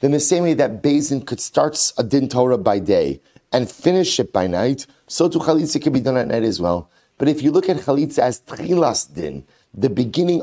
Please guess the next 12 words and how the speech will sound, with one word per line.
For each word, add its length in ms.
of 200
ju-, 120
the 320
judicial 460
process, 500
then 220
what? 380
Then 120
halacha 520
lemaisa, 960
you 100
cannot 540